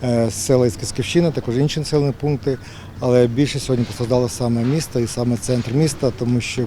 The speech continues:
були... це були ракети, це була авіація, це були, е, гради, це, е,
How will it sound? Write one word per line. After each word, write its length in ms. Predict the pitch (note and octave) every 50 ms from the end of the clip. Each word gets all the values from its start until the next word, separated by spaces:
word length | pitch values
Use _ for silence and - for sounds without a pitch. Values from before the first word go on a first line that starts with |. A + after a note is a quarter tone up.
| G#2+ A2
були... 340 | A#2+ B2 B2 C3+ C3+ B2+ A2+ - - - - - - - - - - - - - - - - - - - - - - - - - - -
це 120 | - D#3+
були 160 | C3+ C#3 C3+
ракети, 440 | C3 C3 - F#3+ G3 F3+ F#3+ F#3 F3 D#3 C3 A2 - - - - -
це 180 | - - D3 C3
була 260 | A#2+ B2+ B2+ B2+ B2+
авіація, 600 | B2 B2+ C3+ D3 E3+ D3+ - - D#3+ D#3+ D#3 D#3 C#3 - - - - -
це 200 | - - C3 A#2+
були, 380 | A2 A#2+ B2 B2 B2 B2 B2 A#2+
е, 60 | A#2 A#2+ A#2+ B2 - B2+ B2 A#2+ A2 A2+
гради, 420 | C3 C#3+ D3 C#3+ C#3+ D#3+ D#3+ D#3 C#3+ B2 - - - - - - - - - - - - - - -
це, 480 | - - - C3+ C3 B2+ B2+ B2+ B2
е, 60 | A#2+